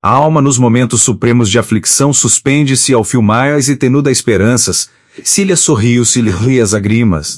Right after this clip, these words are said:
tomou a bandeira entre os seus dedos rosados e acariciou-a. Precisava esperar, esperou. Reanimou-se, e pôde proferir uma palavra em com a voz tremula e fraca: "Pere."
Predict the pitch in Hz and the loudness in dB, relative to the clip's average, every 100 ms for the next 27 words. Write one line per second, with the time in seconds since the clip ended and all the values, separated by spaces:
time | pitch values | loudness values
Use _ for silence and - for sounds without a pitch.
0 | - 101 104 151 170 143 147 101 113 127 | -4 -2 2 2 2 0 0 0 0 0
1 | 110 131 139 135 117 113 110 123 131 - | 0 0 0 0 0 0 0 0 -2 0
2 | 117 95 104 113 123 135 120 139 127 127 | 0 0 0 0 0 0 0 -2 -2 -2
3 | 135 - 123 101 95 73 - _ _ _ | 0 0 0 2 0 -2 -8 _ _ _
4 | _ - 139 135 127 139 151 - 127 123 | _ -4 -2 0 0 0 0 0 0 0
5 | 156 - - 139 - 127 92 80 - _ | -2 -6 -4 -4 0 0 2 0 -4 _
6 | _ _ _ 135 139 117 139 151 - 80 | _ _ _ -2 2 2 2 0 -2 -6
7 | - _ _ - 123 175 147 156 147 120 | -12 _ _ -6 -2 -2 0 -2 0 0
8 | 120 123 117 110 104 98 104 104 101 110 | 2 2 0 0 0 2 2 0 0 0
9 | 110 92 101 92 107 - 98 98 113 92 | 0 0 0 0 -2 -2 0 0 0 0
10 | - 90 82 90 - 82 76 | -2 -4 -4 -6 -2 -4 -4